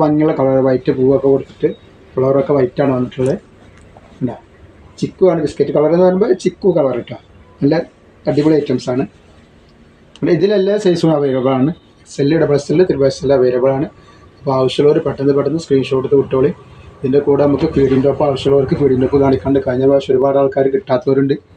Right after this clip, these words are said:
നെക്സ്റ്റ് വന്നിട്ടൊരു നീല, ഒരു പിസ്ത പച്ച അല്ല, എന്നാൽ ഒരു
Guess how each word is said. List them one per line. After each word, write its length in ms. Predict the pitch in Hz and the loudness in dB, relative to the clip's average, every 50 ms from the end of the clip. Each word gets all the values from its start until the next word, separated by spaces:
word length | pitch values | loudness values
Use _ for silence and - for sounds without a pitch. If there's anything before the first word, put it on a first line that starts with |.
| - - - - _ - - - - - _ - | -20 -20 -20 -12 _ -6 -6 -6 -8 -10 _ -6
നെക്സ്റ്റ് 240 | - - - - 160 | -6 -4 -2 -2 0
വന്നിട്ടൊരു 300 | 156 156 151 156 156 156 156 143 | 0 2 2 2 2 4 4 4
നീല, 220 | 139 139 143 143 151 156 151 | 4 4 4 4 2 2 0
ഒരു 100 | 143 139 - | -2 -4 -6
പിസ്ത 300 | 139 127 - - - - 151 151 156 - - - - - - | -8 -8 -10 -10 -4 -2 0 0 0 -2 -6 -12 -10 -6 -4
പച്ച 200 | 156 156 - - 180 175 | -4 -4 -2 -2 -2 0
അല്ല, 140 | 170 165 170 180 185 | 0 0 0 0 0
എന്നാൽ 180 | 170 160 165 165 | 0 2 2 2
ഒരു 60 | 165 | 2